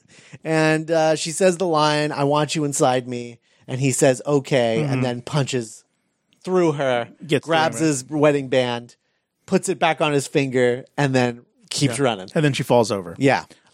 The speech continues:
Speaker 2: Um, I'll, I'll go first. I don't like it.
Speaker 1: Really?
Speaker 2: I think it stops the movie. I think it's a means to an end.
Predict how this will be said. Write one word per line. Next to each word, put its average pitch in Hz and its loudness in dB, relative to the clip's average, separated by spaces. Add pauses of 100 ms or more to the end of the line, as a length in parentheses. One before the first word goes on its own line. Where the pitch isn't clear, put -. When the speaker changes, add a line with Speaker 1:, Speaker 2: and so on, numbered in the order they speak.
(100)
Speaker 2:
Um, 127 0 (100)
I'll, 165 0
I'll 170 0
go 170 4
first. 131 -2 (460)
I 143 2
don't 151 2
like 127 0
it. 120 -6 (220)
Speaker 1:
Really? 165 2
Speaker 2:
I 131 0
think 147 2
it 127 -4
stops - -2
the - -6
movie. 123 0 (200)
I 180 0
think 185 2
it's 180 -2
a 143 -6
means 175 0
to 202 2
an 190 0
end. 165 -2